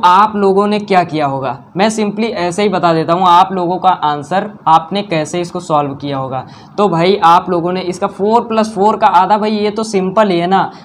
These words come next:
फ़ोर प्लस फ़ोर होता है एट, ठीक है। अब इसका जो है हम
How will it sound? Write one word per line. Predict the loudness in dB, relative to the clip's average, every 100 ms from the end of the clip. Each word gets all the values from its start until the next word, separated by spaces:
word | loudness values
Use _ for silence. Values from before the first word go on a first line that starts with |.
| -14
फ़ोर | -2 2 2
प्लस | 0 -4 -4
फ़ोर | 0 2 2
होता | 0 0
है | 0 0
एट, | -2 -4 -4 -14 -10
ठीक | -4 0
है। | 0 -2 -12 0
अब | 0 0 -8
इसका | -10 -4 -2 0
जो | 0
है | -2 -2 -2
हम | 0 -2 -2